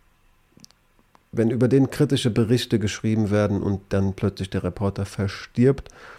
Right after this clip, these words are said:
dann glaubt man natürlich schon, dass der da irgendwie seinen Einfluss hat, seinen Umgang mit Homosexualität in der, in der Nation, auch so eine Sache,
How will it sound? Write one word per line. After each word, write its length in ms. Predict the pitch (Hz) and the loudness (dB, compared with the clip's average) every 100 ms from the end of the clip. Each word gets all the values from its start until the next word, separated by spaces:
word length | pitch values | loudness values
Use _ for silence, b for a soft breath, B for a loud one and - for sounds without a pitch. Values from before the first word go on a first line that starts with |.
| B | B
dann 180 | - 101 | -4 0
glaubt 220 | 107 104 | 2 2
man 100 | 107 | 2
natürlich 360 | 95 90 98 95 | 2 0 -2 0
schon, 200 | 104 101 | 2 2
dass 120 | 95 | 0
der 100 | 98 | 0
da 80 | 92 | 2
irgendwie 200 | 98 95 | 2 0
seinen 160 | 92 | 2
Einfluss 420 | 85 120 123 110 104 | 2 2 0 -2 0
hat, 260 | 98 - - B B B B | 0 -2 -16 B B B B
seinen 240 | - 101 | 0 4
Umgang 280 | 104 104 104 | 4 4 2
mit 160 | 98 | 2
Homosexualität 800 | 107 101 - 101 104 101 101 123 113 | 2 0 0 -2 0 0 2 2 4
in 120 | 107 | 4
der, 200 | 104 104 | 4 4
in 80 | 104 | 2
der 80 | |
Nation, 460 | 101 98 - 101 98 | 2 0 0 0 4
auch 140 | 107 | 2
so 120 | 101 107 | 2 0
eine 120 | 101 | 2
Sache, 560 | 101 101 104 101 104 | 2 2 0 -2 -2